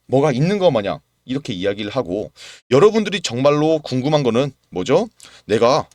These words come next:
어떤 종목을 가지고 있는데 이걸 언제 팔아야 될지, 맞잖아요. 혹은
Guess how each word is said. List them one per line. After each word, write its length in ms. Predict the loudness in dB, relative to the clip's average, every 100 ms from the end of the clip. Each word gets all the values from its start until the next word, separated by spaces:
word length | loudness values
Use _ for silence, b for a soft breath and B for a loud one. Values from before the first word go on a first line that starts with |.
| _
어떤 420 | -8 -2 -2 -2 -4
종목을 540 | -2 -2 0 -2 -2
가지고 340 | -6 -8 -6
있는데 400 | -6 -4 -2 -2 -4
이걸 380 | -2 2 2 -2 B B
언제 360 | 0 2 4 2
팔아야 360 | 0 -2 0 0
될지, 480 | -2 -4 -12 -12 -14 _ _ _ _ _ _ _ _ _ _ -10
맞잖아요. 440 | -2 0 0 -4 -10 b _
혹은 320 | 4 4 4